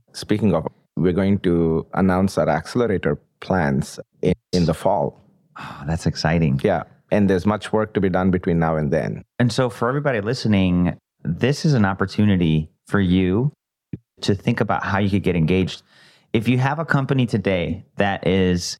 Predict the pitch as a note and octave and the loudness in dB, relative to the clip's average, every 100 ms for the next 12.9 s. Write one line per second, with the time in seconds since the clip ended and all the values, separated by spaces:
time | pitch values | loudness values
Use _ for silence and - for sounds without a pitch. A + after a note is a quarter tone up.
0 | _ E2+ F#2 F2+ F2+ F2+ F#2+ F#2 E2+ - | _ -2 0 2 2 2 2 2 0 0
1 | F2 F2 D#2 - F#2+ - - A2 F#2+ D2+ | -2 0 -2 -2 -2 -2 0 0 2 2
2 | C#2 D#2 - - F#2 F2 - G2+ G2+ F#2 | 2 0 -4 -4 -2 -2 -2 -2 0 0
3 | D#2 - - E2+ - D#2+ F#2 G#2 A#2+ C3+ | -2 -4 -6 -6 -4 -4 -2 0 0 0
4 | A#2+ - A2+ G#2+ G#2+ - G#2+ G#2 - F#2 | -2 -2 -2 0 -2 -2 -4 -2 -2 -2
5 | - A#2+ B2+ C#3 C#3 C3 A2+ A#2 G2+ F#2 | 0 2 2 0 0 0 0 -2 -2 0
6 | F2 F2 E2+ F2 E2 D#2+ C#2+ C#2+ D2+ D#2+ | 2 2 2 0 0 0 0 -2 0 0
7 | D#2 - F#2 _ - F#2 F2+ E2+ E2+ F#2+ | 0 -2 -4 _ -4 0 2 2 0 -2
8 | G2 G2+ G2+ G2+ G2 G2+ G2+ G2 F#2 F#2+ | 0 0 -2 -2 0 0 -2 -2 -4 0
9 | F2 - F2+ F#2 E2+ E2+ F2+ F2 E2 D2 | 0 0 0 0 0 0 0 2 2 0
10 | _ - _ - G2+ G#2+ G2+ F#2+ F2 E2 | _ -20 _ -4 -2 0 -2 -2 -2 0
11 | G#2 E2+ E2 - _ - G2+ - D#3 - | 0 0 -4 -10 _ -2 -2 0 -2 0
12 | B2+ G#2+ A2 G#2 - A2 - E2 D#2 | -2 -2 -4 -2 0 0 0 2 0